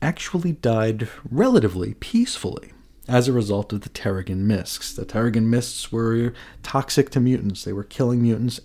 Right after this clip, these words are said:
and that is how Cyclops actually died. Now, Emma Frost would then make it appear as though he didn't die and launched the attack on the boring-ass Inhumans. And in order to keep up the lie,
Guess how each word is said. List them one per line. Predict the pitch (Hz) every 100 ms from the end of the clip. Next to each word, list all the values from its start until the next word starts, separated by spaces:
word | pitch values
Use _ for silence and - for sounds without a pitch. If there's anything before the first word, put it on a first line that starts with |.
| -
and | 104 104 101
that | 113 131
is | 117 110
how | 107
Cyclops | 104 104 98 - 101 -
actually | 101 98 - 95 95 95
died. | 139 165 - - - - - - - - - - - - -
Now, | 110 -
Emma | 156 131
Frost | - 208 220 160 -
would | 131
then | 185 196 160
make | 143
it | 143
appear | 123 120 113
as | 113
though | 110
he | 107 135
didn't | 120 117 202 247 120 - -
die | 104 95 107 120
and | 131 127 123 -
launched | 117 117 147 190 - - -
the | -
attack | 127 127 - 117 117 -
on | 113
the | 107
boring-ass | 101 104 120 139 135 123 127 -
Inhumans. | 117 - 95 92 98 - - - -
And | 131
in | 123
order | 151 160 117
to | 113
keep | - 135
up | 147 202
the | - 98
lie, | 87 87 90 113 113